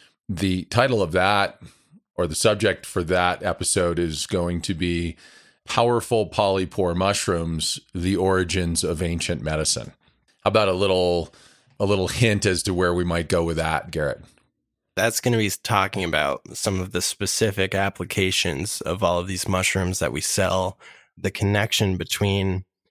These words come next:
Speaker 2: polypore mushrooms to the Adirondacks. You know, these are the bark-eating fungi,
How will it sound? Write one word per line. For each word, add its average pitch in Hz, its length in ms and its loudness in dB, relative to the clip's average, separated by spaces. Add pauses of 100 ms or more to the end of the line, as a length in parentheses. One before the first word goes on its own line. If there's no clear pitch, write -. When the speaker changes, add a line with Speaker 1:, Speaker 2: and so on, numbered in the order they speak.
(320)
Speaker 2:
polypore 98 540 0
mushrooms 90 640 0
to 110 240 2
the 98 160 0
Adirondacks. 90 1040 0
You 98 80 -4
know, 95 160 0
these 98 240 0
are 95 100 2
the 98 140 -2
bark-eating 92 800 -2
fungi, 95 640 0